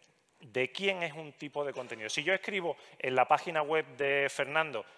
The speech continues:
y le meto un enlace con calzador y le publico una cosa con calzador, seguramente Google lo vea y diga, "Este contenido no lo ha escrito, eh, Fernando". Así que, finalizando,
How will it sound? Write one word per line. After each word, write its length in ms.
y 80
le 100
meto 260
un 100
enlace 420
con 160
calzador 500
y 80
le 160
publico 380
una 160
cosa 340
con 180
calzador, 500
seguramente 580
Google 440
lo 240
vea 200
y 60
diga, 200
"Este 280
contenido 480
no 260
lo 160
ha 60
escrito, 560
eh, 360
Fernando". 520
Así 320
que, 400
finalizando, 640